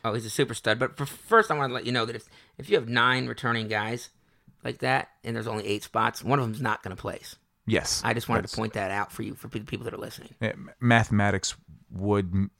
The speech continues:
Speaker 2: make that statement true,
Speaker 1: And
Speaker 2: yes.
Speaker 1: that's why math is very important.
Speaker 2: <laughs> All right, anyway, back to this next wrestler. He's a stud, guys. He won the G M V W A last year at a hundred and six pounds. That's Jordan Crace. He's a sophomore from Graham. Um, won the G M V W A last year as a freshman,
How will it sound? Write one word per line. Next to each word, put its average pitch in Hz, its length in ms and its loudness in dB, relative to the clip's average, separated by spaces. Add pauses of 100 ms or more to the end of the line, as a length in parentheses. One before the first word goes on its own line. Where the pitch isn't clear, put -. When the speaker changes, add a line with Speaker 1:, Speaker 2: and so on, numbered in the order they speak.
(140)
Speaker 2:
make 95 220 2
that 85 160 2
statement 82 380 -2
true, - 220 -2
Speaker 1:
And 73 100 -2
Speaker 2:
yes. 131 60 2
Speaker 1:
that's 160 320 10
why 131 320 6
math 113 320 -2
is 98 120 -10
very 98 160 -6
important. - 380 -4 (340)
Speaker 2:
<laughs> - 0 -
All - 1040 6
right, 123 140 10
anyway, 175 220 8 (180)
back 175 280 12
to 180 60 8
this 156 180 6
next 143 300 4
wrestler. 120 340 6
He's 117 160 4
a 117 60 4
stud, 123 380 4
guys. 123 380 6 (220)
He 120 120 4
won 131 200 4
the 127 60 4
G 120 200 4
M 117 100 6
V 117 100 6
W 113 300 6
A 110 100 8
last 107 320 6
year 110 80 2
at 101 80 4
a 95 60 6
hundred 107 160 6
and 98 120 2
six - 240 2
pounds. 104 340 2
That's 92 160 0
Jordan 104 460 4
Crace. 110 520 2 (280)
He's 107 140 0
a 190 40 2
sophomore 110 560 4
from 98 220 0
Graham. 113 500 4 (360)
Um, 104 280 6 (140)
won 123 180 2
the 117 80 4
G 117 180 4
M 123 80 4
V 120 120 4
W 117 280 4
A 120 100 6
last 120 380 4
year 123 180 4
as 110 80 2
a 113 60 -2
freshman, 127 520 2